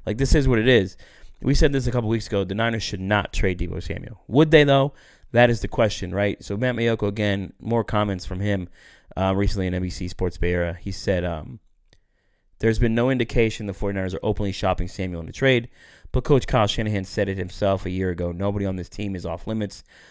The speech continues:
for trade discussion. He and Lynch will consider any legitimate offer." So for those of those folks who came, you know, hounding at my mentions,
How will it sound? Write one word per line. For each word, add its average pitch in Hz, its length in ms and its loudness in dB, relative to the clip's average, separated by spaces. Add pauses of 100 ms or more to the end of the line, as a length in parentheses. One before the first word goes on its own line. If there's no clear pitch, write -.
(120)
for 98 140 -6
trade 113 320 0
discussion. 98 460 -2
He 110 200 -4
and 101 100 -4
Lynch 98 220 -4
will 95 80 -6
consider 92 540 -8
any 110 340 -2 (340)
legitimate 101 640 2 (440)
offer." - 460 2 (560)
So - 140 -8
for 101 160 4
those 110 260 4
of 101 280 0
those 101 200 2
folks 101 220 0
who 90 80 -6
came, 95 440 -2 (560)
you 98 120 -4
know, 85 240 -2
hounding 95 460 -2
at 85 120 -4
my 90 140 -4
mentions, 87 640 -6